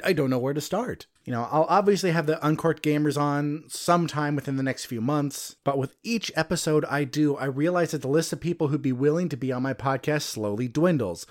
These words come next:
<laughs> Not that Katherine Heigl or Michael Bay would ever be on the show, but once we make it big,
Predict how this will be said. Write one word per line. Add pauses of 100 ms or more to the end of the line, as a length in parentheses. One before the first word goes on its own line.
<laughs>
Not
that
Katherine
Heigl
or
Michael
Bay
would
ever
be
on
the
show, (240)
but
once
we
make
it
big,